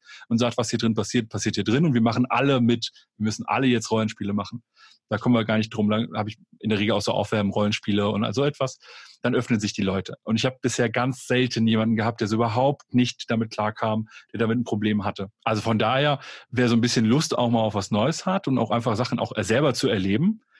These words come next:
was ich ja jedem Produktmenschen einfach auch abspreche, dass man das auch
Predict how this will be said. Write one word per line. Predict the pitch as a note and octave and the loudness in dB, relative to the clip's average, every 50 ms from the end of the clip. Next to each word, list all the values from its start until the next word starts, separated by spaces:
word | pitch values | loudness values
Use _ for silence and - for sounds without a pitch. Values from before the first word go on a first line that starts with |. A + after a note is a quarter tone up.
| _ _ _ _ _ | _ _ _ _ _
was | - G#2 G2 | -4 -2 -2
ich | F#2+ - - | -2 -2 0
ja | G2+ G2 F#2+ F#2 G2+ G2 G2+ - _ _ _ _ _ | 0 0 0 -2 -4 -6 -8 -12 _ _ _ _ _
jedem | - A#2 G#2+ C3+ D#3+ D#3 C#3 B2 A#2+ A#2+ - - - - - - - _ | -2 0 2 4 4 4 4 4 4 2 0 -6 -14 -18 -20 -20 -18 _
Produktmenschen | - - B2+ E3 E3 - - B2+ A2 A2 A#2+ C#3 - - B2+ A#2+ A#2 A#2+ | -2 0 0 0 0 0 2 2 4 4 4 2 2 2 4 4 4 4
einfach | - A#2 A#2 A2 A#2+ A#2+ | 2 0 0 0 0 0
auch | A2 G#2+ G#2 | 0 -2 -2
abspreche, | - - A#2+ - - - - - C3+ D3 - D3 | -2 -4 -4 -2 -4 -4 -2 -2 -2 -2 0 0
dass | A#2+ A#2+ A2+ - | 0 0 -2 -2
man | - A#2 A2 | -2 0 0
das | A2+ A2+ A#2 | 0 -2 -4
auch | A2+ G#2+ - | -6 -6 -8